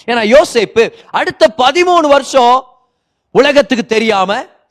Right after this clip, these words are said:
கர்த்தருடைய நோக்கம் பெரிய அளவுல நிறைவேறாம, தன்னுடைய தகப்பன் வீட்டாருக்கும் அவன் எங்க இருக்கிறான்னு தெரியாம, ஒரு ஒளித்து வைக்கப்பட்ட ஒரு சூழ்நிலையில போடப்படுறாரு. செகண்ட் டெஸ்ட் இதுதான், the test of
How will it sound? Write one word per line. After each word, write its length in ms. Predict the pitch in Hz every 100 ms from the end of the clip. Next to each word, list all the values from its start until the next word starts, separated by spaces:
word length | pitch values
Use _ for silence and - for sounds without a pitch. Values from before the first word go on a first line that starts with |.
| _ _ -
கர்த்தருடைய 440 | 254 - 285 247
நோக்கம் 400 | 214 254 254 247
பெரிய 260 | 185 226 247
அளவுல 300 | 247 240 214
நிறைவேறாம, 840 | 180 208 233 202 165 151 220 190 _ _ _
தன்னுடைய 320 | - 254 233 -
தகப்பன் 440 | 247 294 285 262
வீட்டாருக்கும் 720 | 254 233 240 220 208 285 269
அவன் 180 | 165 190
எங்க 240 | 202 220 254
இருக்கிறான்னு 320 | 233 233 196
தெரியாம, 520 | 196 196 160 175 226 - -
ஒரு 200 | 233 240
ஒளித்து 500 | 240 311 359 - 320
வைக்கப்பட்ட 560 | 285 - 277 262 -
ஒரு 160 | 233 196 - -
சூழ்நிலையில 760 | 262 330 311 226 170 143 160 240 - _ 311
போடப்படுறாரு. 640 | 302 277 254 233 190 127 98 _ _ _ _ _ _ -
செகண்ட் 320 | 302 349 339
டெஸ்ட் 380 | 269 302 - - _
இதுதான், 420 | 220 262 208 107 - _ _ _ _ _ _ _
the 60 | 247 -
test 300 | 330 311 -
of 120 | 269